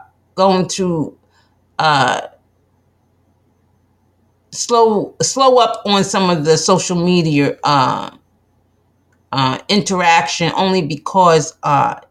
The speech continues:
you know, again, there are certain things that's taking priority. So have a new year with Jesus. But let me tell you something. A new year doesn't always mean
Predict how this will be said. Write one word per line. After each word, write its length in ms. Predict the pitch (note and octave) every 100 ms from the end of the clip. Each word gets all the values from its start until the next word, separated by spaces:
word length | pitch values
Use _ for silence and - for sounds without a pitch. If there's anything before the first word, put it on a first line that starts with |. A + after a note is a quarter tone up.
| -
you 100 | G#3+
know, 140 | F3+
again, 380 | F#3 F3+ F#3 F3
there 160 | F3+ F3
are 40 |
certain 340 | E3+ F#3+ D#3+
things 280 | D3 E3 D3
that's 340 | D3+ C#3+ - -
taking 500 | - E3+ D#3 D3 D3
priority. 880 | D#3+ - C3+ B2 A#2+ - - F3+ _ _ _ _ _ _ _ _ _ _ _ _ _ _ _ _ _ _ _ _ _ _
So 340 | - - B3
have 320 | A#3+ C#4 C4+ -
a 120 | A3+
new 320 | G#3+ G3+ F#3+
year 480 | F#3+ D3 A#2+ F#2+ - _ _ _ -
with 300 | F3 F#3+ E3
Jesus. 720 | D3+ D#3+ A#2 - G#2 - - _ _ _ _ _ _ _ _ _ _ _ _ -
But 100 | F#3
let 160 | G3+
me 80 | G#3+
tell 280 | G#3+ C4 B3
you 140 | G3
something. 560 | D#3+ D3 B2 B2 - - _ _ _ _ _ _ _ _ _ _ _ _ F#3+
A 60 |
new 220 | G#3 G#3
year 280 | G3 B3 A#3+
doesn't 360 | G3+ F3+ F3+ -
always 400 | G3+ F#3+ E3 D#3+
mean 400 | E3 D3+ D3+ D3